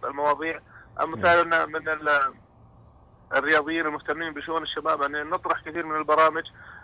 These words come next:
آه، أنا حقيقة دائمًا أناصح أن أقول كرة القدم ما هي الرياضة، الرياضة أشمل. آه، المملكة العربية السعودية بلد نامية شبابيًا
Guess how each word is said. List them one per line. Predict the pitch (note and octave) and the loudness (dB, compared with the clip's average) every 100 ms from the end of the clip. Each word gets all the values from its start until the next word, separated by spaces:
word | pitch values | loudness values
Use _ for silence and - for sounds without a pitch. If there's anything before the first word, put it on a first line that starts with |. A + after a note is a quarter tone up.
| - | -6
آه، | C3+ C#3+ C#3+ D#3+ | 2 4 4 4
أنا | G3 F3+ | 4 4
حقيقة | F#3 G3 | 0 0
دائمًا | G3+ G3+ F3 | 2 2 4
أناصح | F#3+ F3+ D#3 | 2 2 0
أن | D#3+ | -2
أقول | E3+ F3 | -2 -4
كرة | F3+ F#3+ E3 | -2 0 0
القدم | D#3 F3+ F3 F3 - | -2 -2 -2 -4 2
ما | F3 F3+ | 4 4
هي | E3 D#3+ | 2 0
الرياضة، | C#3 C#3 B2+ A#2 | 0 2 0 0
الرياضة | C3+ D#3+ F3+ D#3+ D#3 | 0 4 4 4 2
أشمل. | E3 - A2+ G2+ - - - - - | 0 -4 -8 -10 -20 -20 -20 -14 -4
آه، | C3+ C3 D3+ | -2 -2 -2
المملكة | E3 F3+ E3+ | 0 2 4
العربية | D#3 D#3 E3+ | 4 2 0
السعودية | - D#3 E3+ | -2 -2 0
بلد | D#3+ D#3+ D3+ | 0 2 2
نامية | C#3+ D#3 C#3+ B2 | 4 2 2 -4
شبابيًا | - C#3 C#3+ C#3+ B2 | -2 0 0 -2 -8